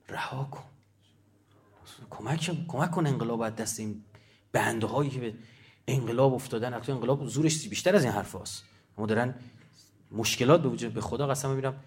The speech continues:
عراق می‌رم، لبنان می‌رم، سوریه، این بچه‌ها ما رو می‌بینن، یهو برمیگردن می‌گن: "یه اتفاق سیاسی افتاده تو ایران، نمی‌دونی چی می‌گن." دلشون لرزیده،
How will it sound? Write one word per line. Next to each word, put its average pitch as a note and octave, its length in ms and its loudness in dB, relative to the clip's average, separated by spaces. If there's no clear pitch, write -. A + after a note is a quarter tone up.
عراق A#2+ 280 2
می‌رم، A#2+ 360 -2
لبنان A2+ 280 -2
می‌رم، A#2 180 -4
سوریه، A2+ 400 -4
این A#2 120 -10
بچه‌ها A#2 360 0
ما B2+ 120 0
رو B2 100 0
می‌بینن، B2 300 -4
یهو A2 120 0
برمیگردن A#2 360 -4
می‌گن: B2+ 200 -4
"یه C#3+ 80 4
اتفاق C#3+ 380 2
سیاسی C3+ 360 0
افتاده C3+ 180 0
تو C3+ 140 -4
ایران، B2+ 260 2
نمی‌دونی C3 280 -2
چی G#2+ 300 -2
می‌گن." - 260 -14
دلشون D3+ 480 0
لرزیده، C3+ 840 -2